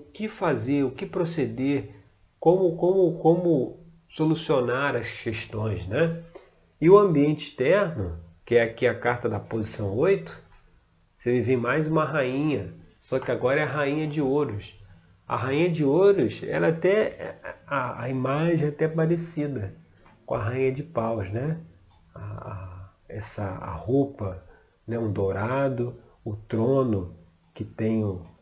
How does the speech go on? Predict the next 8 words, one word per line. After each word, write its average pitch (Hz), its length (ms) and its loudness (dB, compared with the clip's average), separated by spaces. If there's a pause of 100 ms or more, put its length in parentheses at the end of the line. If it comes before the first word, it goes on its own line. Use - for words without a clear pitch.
(160)
as 101 160 -10
cabeças 98 580 -4
aqui 113 240 -4
de 101 180 -2
leão, 101 640 -4
né? 123 300 -4 (540)
Aqui - 340 -8
na, 92 380 -4